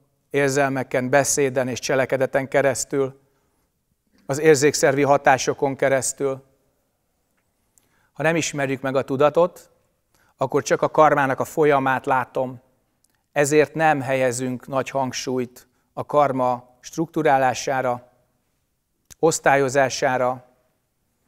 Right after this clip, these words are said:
előző életekbe való visszamenetelre.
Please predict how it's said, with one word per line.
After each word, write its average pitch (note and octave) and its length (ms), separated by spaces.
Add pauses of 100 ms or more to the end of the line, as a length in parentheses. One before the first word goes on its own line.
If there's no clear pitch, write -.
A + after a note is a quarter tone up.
(180)
előző C#3+ 420
életekbe C3+ 600
való C3 260
visszamenetelre. C3 1080